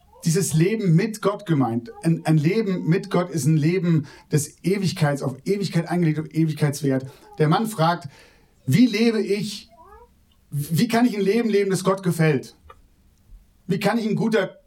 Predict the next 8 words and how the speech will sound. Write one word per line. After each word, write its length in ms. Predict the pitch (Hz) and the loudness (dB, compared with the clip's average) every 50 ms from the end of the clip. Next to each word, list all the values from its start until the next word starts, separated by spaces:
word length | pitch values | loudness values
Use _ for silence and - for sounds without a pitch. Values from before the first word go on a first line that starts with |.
| _ _ _ _ _ - | _ _ _ _ _ -4
Christ 300 | - 170 170 - - - | -2 0 0 0 -2 -4
sein?", 300 | 123 117 113 113 113 110 | -4 -4 -2 -2 -4 -2
würden 180 | 120 117 120 | -2 -2 -2
wir 60 | 120 | -2
vielleicht 220 | 110 117 120 113 110 | -2 -4 -6 -6 -4
heute 140 | 107 110 - | -6 -8 -8
sagen. 360 | - 104 101 101 98 95 - _ _ _ _ _ _ _ _ _ _ _ _ _ _ _ _ _ _ _ _ _ _ _ _ _ _ _ _ _ _ _ _ _ _ 381 381 403 466 494 _ _ _ _ _ _ _ _ _ _ _ _ _ _ _ _ _ _ _ _ | -8 -12 -12 -12 -14 -18 -20 _ _ _ _ _ _ _ _ _ _ _ _ _ _ _ _ _ _ _ _ _ _ _ _ _ _ _ _ _ _ _ _ _ _ _ _ _ -20 -20 _ _ _ _ _ _ _ _ _ _ _ _ _ _ _ _ _ _ _ _
Und 380 | - 160 175 180 165 - - - | -2 0 0 0 0 -4 -6 -12